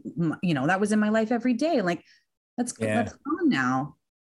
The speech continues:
Speaker 1: I, I mean,
Speaker 2: I mean,
Speaker 1: I
Speaker 2: other than going to concerts, when do you really get to get together with a bunch of people and sing songs that you all
Speaker 1: Yeah.
Speaker 2: kinda know the words to and all have an emotional reaction to?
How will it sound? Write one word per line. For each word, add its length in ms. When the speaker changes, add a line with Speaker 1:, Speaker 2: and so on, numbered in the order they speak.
Speaker 1:
I, 140
I 60
mean, 160
Speaker 2:
I 120
mean, 80
Speaker 1:
I 60
Speaker 2:
other 100
than 140
going 160
to 80
concerts, 600
when 120
do 60
you 60
really 180
get 140
to 80
get 160
together 300
with 100
a 20
bunch 220
of 80
people 460
and 140
sing 300
songs 380
that 80
you 80
all 60
Speaker 1:
Yeah. 120
Speaker 2:
kinda 180
know 120
the 80
words 320
to 140
and 100
all 80
have 100
an 60
emotional 400
reaction 400
to? 340